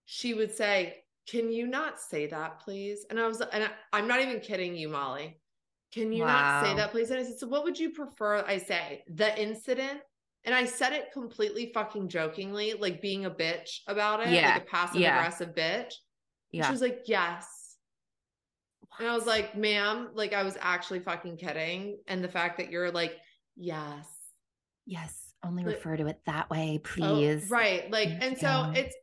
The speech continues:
Speaker 1: like, it sucks and it hurts,
Speaker 2: Yeah.
Speaker 1: you know, because twenty-five years, like, we've been through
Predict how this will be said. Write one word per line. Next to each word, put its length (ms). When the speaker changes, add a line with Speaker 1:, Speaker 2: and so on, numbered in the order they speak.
Speaker 1:
like, 140
it 140
sucks 500
and 80
it 140
hurts, 760
Speaker 2:
Yeah. 540
Speaker 1:
you 80
know, 160
because 680
twenty-five 580
years, 720
like, 200
we've 240
been 260
through 440